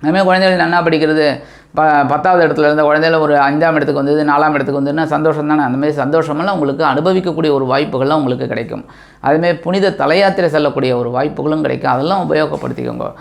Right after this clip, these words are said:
சில பேருக்கு பார்த்தீங்கன்னா குலதெய்வ பிரார்த்தனைகளை நிகழ்த்தக்கூடிய ஒரு வாய்ப்புகளும் கிடைக்கும். அடுத்தபடியா ஏழாம் பார்வையா உங்களோட களத்திர ஸ்தானத்தையே பார்க்கறதுனால குடும்ப உறவு பலமா இருக்கும்.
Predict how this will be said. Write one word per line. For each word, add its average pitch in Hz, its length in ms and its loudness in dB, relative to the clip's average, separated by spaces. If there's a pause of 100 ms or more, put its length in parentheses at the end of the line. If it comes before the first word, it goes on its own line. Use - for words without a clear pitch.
(220)
சில 156 220 0
பேருக்கு 170 300 2
பார்த்தீங்கன்னா 156 280 -2 (100)
குலதெய்வ 208 420 4
பிரார்த்தனைகளை 143 640 0
நிகழ்த்தக்கூடிய 156 640 0
ஒரு 123 140 0
வாய்ப்புகளும் 156 520 -2
கிடைக்கும். 135 400 -6 (380)
அடுத்தபடியா 156 520 2
ஏழாம் 165 560 2
பார்வையா 135 680 0
உங்களோட 120 380 0
களத்திர 139 420 -2
ஸ்தானத்தையே 143 320 0
பார்க்கறதுனால 127 520 -4
குடும்ப 190 320 0
உறவு 135 360 0
பலமா 123 220 0
இருக்கும். - 280 -8